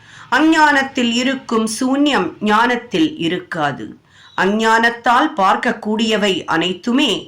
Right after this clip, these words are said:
நசித்து போகக்கூடியவை. ஞானத்தால் காணக்கூடிய அனைத்தும் பிரகாசித்துக் கொண்டு எப்போதும் புதுமையுடன் விளங்கும். அந்த ஞானத்தை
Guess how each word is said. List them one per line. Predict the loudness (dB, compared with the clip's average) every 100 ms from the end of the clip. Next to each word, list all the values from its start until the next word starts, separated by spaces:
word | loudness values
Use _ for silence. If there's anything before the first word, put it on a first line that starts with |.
| -18 _ -2
நசித்து | 2 2 0 -2 -2 -4 -2
போகக்கூடியவை. | -2 -2 -4 -4 -4 -2 -2 -2 -4 -8 -18 -12 0 4
ஞானத்தால் | 4 4 0 -2 0 2 0 0
காணக்கூடிய | 0 0 -2 -2 -2 0 0 0
அனைத்தும் | 0 -2 -4 -4 -4 -4 -4
பிரகாசித்துக் | -2 0 0 -2 -8 -8 -10 -6
கொண்டு | -4 -2 -2 -4 -6 -20 -4 -2
எப்போதும் | -2 -2 -2 0 -2 -4 -4
புதுமையுடன் | -2 0 0 -2 -2 -2 -2
விளங்கும். | -2 -2 -4 -10 -14 _ _ -20 _ -2 0
அந்த | 2 0 2
ஞானத்தை | 2 2 0 -2